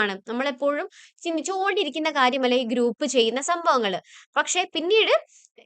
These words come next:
it can be restored, അത് നമുക്ക് തിരിച്ചെടുക്കാൻ വേണ്ടിയിട്ട് പറ്റും. എങ്ങനെ? ഡീപ് ഫോക്കസിലൂടെയും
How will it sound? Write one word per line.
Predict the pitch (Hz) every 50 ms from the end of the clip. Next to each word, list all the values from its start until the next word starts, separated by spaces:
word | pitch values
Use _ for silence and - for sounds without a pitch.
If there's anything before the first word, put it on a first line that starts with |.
| - 262
it | 294 247 247
can | 285 285 294 277 311
be | 311 294 277
restored, | 330 359 403 415 - - 427 285 220 185 165 - -
അത് | 269 370 370 349
നമുക്ക് | 311 311 320 370 - -
തിരിച്ചെടുക്കാൻ | 302 277 311 - - 392 277 247 247 302 349 392 349
വേണ്ടിയിട്ട് | 302 277 254 226 240 262 254
പറ്റും. | 220 180 - - 403 480 - _ - - - _ _ _ _ - - 247
എങ്ങനെ? | 262 285 285 277 269 254 233 196
ഡീപ് | 240 233 240 262 285 269 - - - -
ഫോക്കസിലൂടെയും | 226 220 226 226 - - - 359 370 392 392 349 427 554